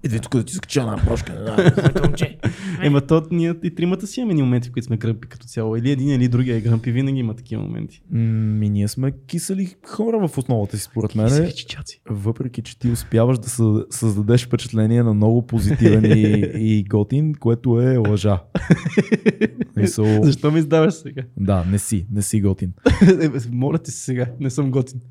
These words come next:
Speaker 1: Как мислиш да подходиме, когато получиме предложения от спонсори, защото ние в някакъв момент ще получиме, защото подкаста расте.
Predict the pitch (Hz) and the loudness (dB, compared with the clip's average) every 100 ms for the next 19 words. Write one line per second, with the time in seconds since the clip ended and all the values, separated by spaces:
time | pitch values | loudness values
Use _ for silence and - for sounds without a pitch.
0 | _ - 135 151 - - - - - 208 | _ 0 2 0 -4 -18 -20 -20 -20 -20
1 | - 196 135 147 123 113 120 - 120 120 | -14 -6 -4 0 0 0 -4 -2 0 2
2 | 120 123 127 127 131 - - 110 117 113 | 2 2 2 0 -4 -10 -4 0 0 -2
3 | 117 113 - 117 104 110 101 101 110 110 | -4 -4 -2 -4 -2 -2 -2 -2 0 0
4 | 113 110 107 - 107 107 113 110 110 98 | 0 -2 -4 -4 -4 -4 -4 -4 -6 -6
5 | 107 - 107 110 104 - 104 107 107 - | -8 -6 -8 -6 -6 -4 -2 -2 -2 -2
6 | 107 98 92 110 107 98 - - 101 - | -2 -2 -2 -4 -4 -6 -8 -6 -6 -4
7 | 113 - - 101 | -6 -8 -10 -12